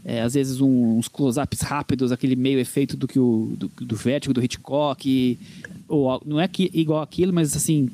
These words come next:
parece um pouco. Eu acho que ele teia desse artesão aí é muito impressionante, porque a história até que é, é simples, né? Fica nesse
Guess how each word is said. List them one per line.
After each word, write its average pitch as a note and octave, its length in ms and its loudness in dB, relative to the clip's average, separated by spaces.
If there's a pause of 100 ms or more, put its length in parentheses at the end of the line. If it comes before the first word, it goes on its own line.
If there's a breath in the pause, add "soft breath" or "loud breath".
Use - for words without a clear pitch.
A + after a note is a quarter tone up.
(520)
parece C#3+ 360 -2
um C3+ 40 -6
pouco. D3+ 520 0 (200 loud breath)
Eu E3+ 200 2
acho F#3 120 -6
que - 60 -2
ele F#3 120 -2 (220)
teia G#3 460 0
desse D3 220 -2
artesão D#3+ 520 0
aí E3 280 2
é F3 180 0
muito F3 420 2
impressionante, C3 640 0
porque - 300 -4
a A3 60 2
história B3 240 0
até B3 180 0
que C4 80 -2
é, B3+ 240 0
é B3 60 2
simples, A#3+ 500 2
né? G3+ 300 4
Fica F#3+ 280 -2
nesse G3 380 2